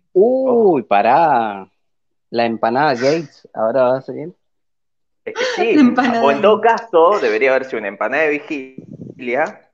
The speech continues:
Speaker 2: que, este, yo, yo si fuera, si yo fuera el Vaticano, que algún día lo seré, eh, si yo fuera el
Speaker 3: Ujú.
Speaker 2: Vaticano, eh,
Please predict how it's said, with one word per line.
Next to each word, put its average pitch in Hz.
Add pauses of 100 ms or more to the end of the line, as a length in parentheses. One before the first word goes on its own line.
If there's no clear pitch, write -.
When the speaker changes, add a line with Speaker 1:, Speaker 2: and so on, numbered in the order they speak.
(140)
Speaker 2:
que, 135
este, 101
yo, -
yo 208
si 214
fuera, 190
si -
yo 262
fuera 262
el 170
Vaticano, 135
que 120
algún 113
día 117
lo 104
seré, - (600)
eh, 104
si 127
yo -
fuera 196
el 156
Speaker 3:
Ujú. 131
Speaker 2:
Vaticano, 117
eh, 104